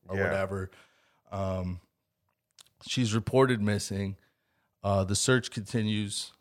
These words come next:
Speaker 1: They're, they're sending out drones because, like, and, and dogs. They're in Colorado. It's a
Speaker 2: Yeah.
Speaker 1: lot of woods and mountains
Speaker 2: Man,
Speaker 1: and,
Speaker 2: it's a
Speaker 1: and
Speaker 2: lot of terrain.
Speaker 1: a lot of terrain to search and a lot
Speaker 2: Yeah.
Speaker 1: of remote terrain
Speaker 2: Yes.
Speaker 1: to search.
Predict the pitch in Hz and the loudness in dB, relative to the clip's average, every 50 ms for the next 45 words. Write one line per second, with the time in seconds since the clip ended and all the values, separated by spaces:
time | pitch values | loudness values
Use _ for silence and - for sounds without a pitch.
0 | _ _ _ _ _ _ _ - 110 110 110 107 98 92 90 76 101 113 117 - | _ _ _ _ _ _ _ -2 0 0 0 0 -2 -4 -6 -4 -4 -4 -4 -2
1 | - 127 113 110 104 104 95 90 95 92 104 117 117 113 113 113 104 - - 101 | 0 0 0 2 2 0 0 0 -2 -2 0 2 2 2 2 0 -2 -2 -6 -10
2 | 98 - _ _ - 117 107 101 98 95 104 95 90 95 - - - - 92 92 | -12 -12 _ _ -8 -6 -6 -6 -6 -6 -8 -8 -8 -8 -12 -14 -12 -12 -12 -12
3 | - - 98 92 92 - 107 107 107 107 107 104 110 - - - - 104 107 104 | -12 -12 -14 -12 -4 -2 0 2 4 4 2 2 -2 -8 -10 -8 -6 -4 -4 -2
4 | 107 101 95 - - 120 113 113 127 143 147 - - - - - 123 101 104 107 | -4 -6 -6 -4 -2 -2 -2 -2 -2 -4 -6 -8 -8 -10 -10 -8 -4 0 2 4
5 | 104 98 104 107 113 104 98 95 98 104 107 110 110 113 110 110 - 110 107 110 | 6 6 6 6 4 2 -2 -6 -4 -2 0 0 0 0 -4 -4 -4 -2 -2 0
6 | 107 104 101 98 95 95 104 101 98 110 107 110 113 104 101 101 104 101 92 - | 0 -2 -2 -4 -4 -4 -4 -4 -4 -2 -2 -2 -2 -4 -4 -6 -6 -8 -8 -8
7 | - - 104 80 85 90 95 101 104 101 98 - - 104 98 95 95 87 80 - | -6 -6 -4 -4 -2 2 4 6 6 4 4 0 -2 -4 -4 -2 -4 -6 -6 -10
8 | 101 98 101 113 120 127 127 123 - - - 123 117 117 113 113 110 98 - 101 | -8 -4 0 2 2 2 2 0 -4 -6 -4 -2 0 0 0 0 -2 -4 -6 -6
9 | 95 - - 139 123 101 98 - 98 107 101 107 139 175 196 160 143 143 131 131 | -6 -4 -2 -2 -4 -4 -6 -8 -8 -6 -4 -2 -2 -2 0 0 0 0 0 0
10 | 131 156 190 202 - - _ - - - 107 104 101 101 98 98 101 - - 104 | 2 2 2 2 -2 -6 _ -14 -12 -10 -10 -8 -10 -10 -8 -8 -8 -6 -6 -6
11 | - - - - - - - 131 113 - - 139 120 101 90 - | -8 -8 -10 -8 -4 0 0 0 0 2 2 2 2 2 0 -6